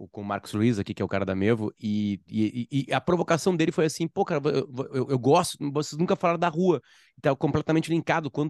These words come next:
com rica essa história, né, de ter que ter rua e blá, blá, blá, né? Foi assim a provocação dele. Eh, e aí tá, aí eu comecei atrás dessas coisas assim, na, na onde eu e o Arthur muito mais procuramos as coisas que na internet, né?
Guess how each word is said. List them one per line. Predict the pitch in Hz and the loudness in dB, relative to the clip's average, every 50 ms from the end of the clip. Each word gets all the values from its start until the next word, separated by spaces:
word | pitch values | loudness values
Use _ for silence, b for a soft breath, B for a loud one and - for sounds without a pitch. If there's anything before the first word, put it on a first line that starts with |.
| - | -2
com | - 151 156 139 | 0 0 0 2
rica | 113 127 170 185 - - 131 | 2 0 -2 -2 -2 -6 -8
essa | 127 - 135 | -6 -6 -6
história, | 117 - - - 120 143 147 143 120 | -8 -6 -2 2 2 4 4 2 0
né, | 107 107 | -4 -6
de | - - | -8 -6
ter | - 123 | -8 -8
que | - - | -8 -8
ter | - - 127 120 | -4 -2 -2 0
rua | 95 101 117 151 151 131 | 2 2 4 4 4 4
e | 110 | 4
blá, | 101 110 104 | 4 2 0
blá, | - 101 | 0 0
blá, | 101 110 113 117 | 0 0 2 2
né? | 110 98 B B B B B B | 0 -2 B B B B B B
Foi | - 120 | -4 -4
assim | 120 - 160 | -2 0 0
a | 143 | 2
provocação | 156 160 151 147 - 156 - - 165 147 | 2 2 2 2 0 0 0 0 -2 0
dele. | 143 143 135 123 - B B B B B B B B _ _ - | 0 0 0 0 -4 B B B B B B B B _ _ -4
Eh, | 120 123 131 131 131 131 131 131 131 131 127 - - - | -2 0 0 0 0 0 0 0 0 -2 -2 -4 -6 -2
e | 160 170 | 0 0
aí | 165 170 170 | 2 0 0
tá, | - 202 139 92 92 | 0 0 0 0 -4
aí | 90 98 | -8 -10
eu | - | -8
comecei | - 117 120 117 - 127 | -6 -6 -6 -4 -2 -2
atrás | 127 131 - 123 110 117 120 | -2 -2 -2 0 0 0 0
dessas | 123 113 131 117 | -2 -6 -8 -8
coisas | - 135 131 135 120 | -4 -4 -4 -4 -4
assim, | 135 131 - 151 156 | -6 -4 0 0 0
na, | 156 135 135 | 2 0 0
na | - - 175 175 | -2 -2 0 0
onde | - 180 185 180 160 | 2 2 2 2 2
eu | 190 185 | 2 4
e | |
o | 190 190 | 4 2
Arthur | 175 - 190 180 | 2 0 -2 -2
muito | 185 196 - 185 | 0 -2 -2 -2
mais | 175 170 175 | -2 -2 -2
procuramos | - 180 175 - 185 175 175 185 165 | -2 -6 -4 -2 -2 0 0 -2 -4
as | - | -4
coisas | - 175 165 | -4 -4 -4
que | - 185 | -2 -2
na | 180 185 | -2 -2
internet, | 190 190 220 208 196 170 165 165 - - | -2 -2 -2 0 0 0 0 0 -2 -6
né? | 113 101 | -10 -10